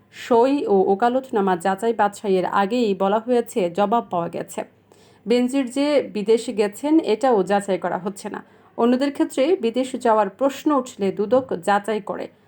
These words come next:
অথচ বেনজির ও তার স্ত্রী সন্তান এখন কোথায় অবস্থান করছেন, তা দুদকের পক্ষে উদ্ধার করা একেবারেই সহজ। অনুসন্ধান দলের পক্ষ থেকে এই তথ্য নিশ্চিত হতে ইমিগ্রেশন পুলিশ কিংবা সংশ্লিষ্ট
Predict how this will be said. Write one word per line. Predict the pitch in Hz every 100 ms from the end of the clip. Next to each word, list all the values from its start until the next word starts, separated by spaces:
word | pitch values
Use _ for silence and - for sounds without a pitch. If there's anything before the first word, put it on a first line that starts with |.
| _ -
অথচ | 226 277 269 220 202 196
বেনজির | 214 220 233 226
ও | 196
তার | 185 196 185 190
স্ত্রী | - - 254
সন্তান | 247 226 220 240
এখন | 214 196 220 202
কোথায় | - 240 247 330 330
অবস্থান | 277 285 - 285
করছেন, | 269 262 - 226 196 202 _ _
তা | - 196
দুদকের | 185 202 254 285 262
পক্ষে | 240 - 226 190
উদ্ধার | 196 196 - 220
করা | 208 185
একেবারেই | 196 196 277 285 254 -
সহজ। | 269 190 170 - _ _ _ -
অনুসন্ধান | 247 254 262 247 254 226
দলের | 214 208
পক্ষ | 196 233 - 240
থেকে | 247 233 262 311 - _ -
এই | 208 196
তথ্য | 220 226 - 302 269
নিশ্চিত | 226 - - 277
হতে | 285 294 190 185
ইমিগ্রেশন | 214 226 214 220 220 190
পুলিশ | 208 226 240
কিংবা | - 208 190 190
সংশ্লিষ্ট | 220 220 - 220 208